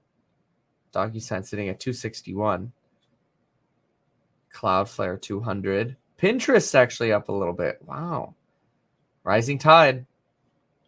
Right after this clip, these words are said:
See if we go back to the end of the year rally here if we get those Jerome Powell fears over. I think the market could do very well once we get past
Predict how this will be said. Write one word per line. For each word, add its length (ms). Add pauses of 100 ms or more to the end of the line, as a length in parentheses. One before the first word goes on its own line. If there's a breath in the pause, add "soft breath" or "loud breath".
(100)
See 140
if 100
we 140
go 160
back 240
to 100
the 320
end 220
of 60
the 80
year 160
rally 440
here 240
if 220
we 100
get 180
those 200
Jerome 380
Powell 300
fears 340
over. 380
I 600
think 140
the 60
market 380
could 140
do 120
very 280
well 260
once 180
we 60
get 200
past 280